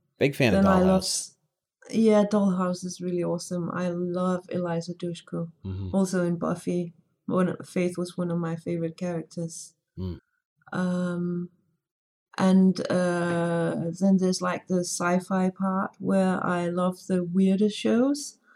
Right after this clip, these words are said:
Speaker 1: Mm-hmm.
Speaker 2: where I'm, I'm more into, like, um, the one I can never remember the name of. Farscape.
Speaker 1: Farscape, yeah.
Speaker 2: Yeah.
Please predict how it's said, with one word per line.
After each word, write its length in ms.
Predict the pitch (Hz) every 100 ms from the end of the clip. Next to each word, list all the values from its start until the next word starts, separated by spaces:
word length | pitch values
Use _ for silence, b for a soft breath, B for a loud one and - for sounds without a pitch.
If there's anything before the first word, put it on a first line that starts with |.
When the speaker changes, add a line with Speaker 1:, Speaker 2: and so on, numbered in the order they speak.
| -
Speaker 1:
Mm-hmm. 240 | 95 117 185
Speaker 2:
where 360 | 190 190 185 180
I'm, 480 | 190 180 175 170 -
I'm 220 | - 180 185
more 160 | 180
into, 280 | 175 180 180
like, 500 | 175 165 - - - _ _ _ _ _ _ _ _
um, 720 | - 175 170 165 165 165 165 - _ _ _
the 100 | 196
one 160 | 185 175
I 120 | 170
can 180 | 165 170
never 200 | 175 175
remember 440 | 175 170 170 170 170
the 100 | 170
name 300 | 170 170 170
of. 160 | 170 170 _ _ _ b b _ -
Farscape. 520 | 254 254 - 180 165
Speaker 1:
Farscape, 420 | 95 87 - - -
yeah. 140 | 190
Speaker 2:
Yeah. 180 | 180 170